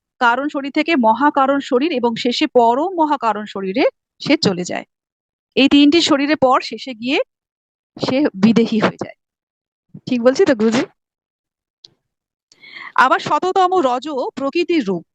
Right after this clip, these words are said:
বা মায়ার জগৎ, তাই এটি কারণ দেহে সাবজেক্ট নাও হতে পারে। বিভিন্ন যোগীরা এই কথা বলেছেন, কারণ আমরা জানি যে প্রত্যেক যোগীরা তাদের নিজস্ব, নিজস্ব ভাবনা চিন্তা দিয়ে তারা সাধনা করেছেন। তো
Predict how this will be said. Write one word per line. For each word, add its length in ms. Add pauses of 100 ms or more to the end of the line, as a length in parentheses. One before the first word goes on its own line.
(540)
বা 200
মায়ার 400
জগৎ, 320 (400)
তাই 180
এটি 160
কারণ 440
দেহে 280 (440)
সাবজেক্ট 360
নাও 180
হতে 220
পারে। 240 (580)
বিভিন্ন 260
যোগীরা 380
এই 140
কথা 240
বলেছেন, 340
কারণ 260
আমরা 220
জানি 260
যে 100
প্রত্যেক 360 (460)
যোগীরা 300
তাদের 260
নিজস্ব, 340
নিজস্ব 280
ভাবনা 400
চিন্তা 280
দিয়ে 160
তারা 140
সাধনা 380
করেছেন। 380 (520)
তো 80